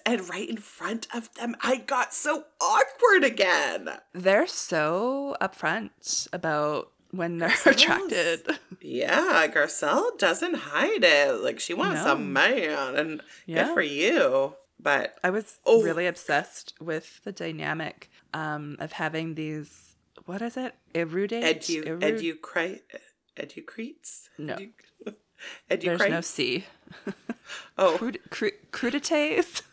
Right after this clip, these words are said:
Speaker 2: <laughs>
Speaker 1: <laughs> I
Speaker 2: That's a
Speaker 1: wrote it
Speaker 2: cracker.
Speaker 1: down. Where did it?
Speaker 2: I spelled it E R U D I T E. Eru-, but
Speaker 1: Eru-, erudite.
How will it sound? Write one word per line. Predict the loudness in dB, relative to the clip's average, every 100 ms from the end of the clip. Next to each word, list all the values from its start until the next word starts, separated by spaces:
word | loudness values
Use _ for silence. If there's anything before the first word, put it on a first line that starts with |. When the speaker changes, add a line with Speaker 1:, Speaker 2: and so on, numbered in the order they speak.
| -6
Speaker 2:
<laughs> | -6 _ _ _
Speaker 1:
<laughs> | _ 0
I | 2 4 4 4 -2 -8 _ _ -2
Speaker 2:
That's | 2 2 2 0 0
a |
Speaker 1:
wrote | 2 2 2
it |
Speaker 2:
cracker. | 4 2 2 0
Speaker 1:
down. | 0 0 -2 -4 -10 -20 _ -12
Where | -8 -8
did | -10
it? | -10 0
Speaker 2:
I | 0
spelled | -2 -4 2 4
it | 4 0 -2
E | -8 -6 -2
R | 2 2
U | 2 -4 -8
D | -8 -8 -8 -6
I | -8
T | -10 -14 -12 -10
E. | -10 -10 -14 -8
Eru-, | -8 -6 -8 -10 -6
but | -6 0
Speaker 1:
Eru-, | 2 2 2 -4 _
erudite. | -2 0 -2 2 2 2 -6 -14 -14